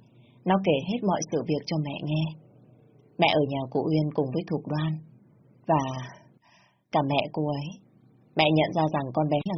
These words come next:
người tốt, nên mẹ đồng tình trước kế hoạch của Gia Nghi. Ngày hôm nay mẹ thấy con thay đổi thế này, mẹ vui lắm.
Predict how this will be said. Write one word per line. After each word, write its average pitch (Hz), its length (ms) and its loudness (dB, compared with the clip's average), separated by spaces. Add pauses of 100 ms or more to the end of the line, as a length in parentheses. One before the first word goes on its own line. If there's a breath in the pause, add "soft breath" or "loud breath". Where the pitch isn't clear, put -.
người 131 200 -4
tốt, 185 200 -4 (600)
nên 175 180 6
mẹ 160 160 4
đồng 139 240 0
tình 139 200 0
trước 226 180 -2
kế 208 80 0 (100)
hoạch 170 200 -2
của 139 120 -2
Gia 143 140 -6 (100)
Nghi. 165 180 0 (880 soft breath)
Ngày 160 220 2
hôm 143 160 0
nay 147 140 0 (120)
mẹ 147 160 0
thấy 147 160 -2
con 160 180 0
thay 160 180 -2
đổi 135 260 0
thế 165 120 -4
này, 156 180 -6 (460)
mẹ 160 160 4 (120)
vui 160 180 2 (100)
lắm. 180 120 -8